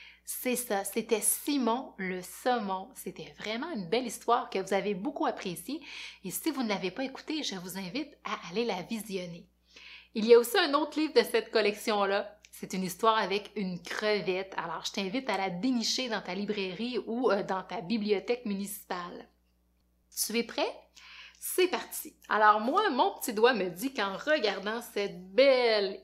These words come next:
page couverture pleine de couleurs et de, hum, saveurs,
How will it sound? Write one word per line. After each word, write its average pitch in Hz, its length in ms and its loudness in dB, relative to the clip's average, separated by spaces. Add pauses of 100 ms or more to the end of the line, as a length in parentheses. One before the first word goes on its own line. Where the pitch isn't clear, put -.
page 196 400 6
couverture 220 800 -2
pleine 240 460 -2
de 196 160 -2 (160)
couleurs 214 840 4
et 208 140 2
de, 208 240 2 (180)
hum, 240 440 0 (400)
saveurs, 202 1040 4